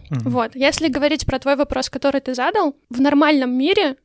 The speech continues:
Speaker 2: ну, в моём мире, <laughs> я не знаю, как бывает по-другому, ну, не сразу ко мне приходит с макетом, ко мне приходит,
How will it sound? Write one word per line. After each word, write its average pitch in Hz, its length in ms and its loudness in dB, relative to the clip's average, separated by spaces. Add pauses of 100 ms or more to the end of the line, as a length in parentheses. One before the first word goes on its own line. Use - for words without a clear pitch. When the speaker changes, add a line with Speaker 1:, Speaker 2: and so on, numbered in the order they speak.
Speaker 2:
ну, 269 380 -6
в 247 100 -10
моём 285 400 2
мире, 262 280 0
<laughs> - 400 -2
я 311 120 2
не 285 100 4
знаю, 262 220 0
как 247 120 -6
бывает 240 260 -4
по-другому, 254 520 -2 (500)
ну, 294 100 4
не 254 100 2
сразу 339 360 2
ко 269 80 -4
мне 269 120 0
приходит 247 360 -4
с - 60 -6
макетом, 254 440 -4
ко - 140 -4
мне 277 160 4
приходит, 269 500 -4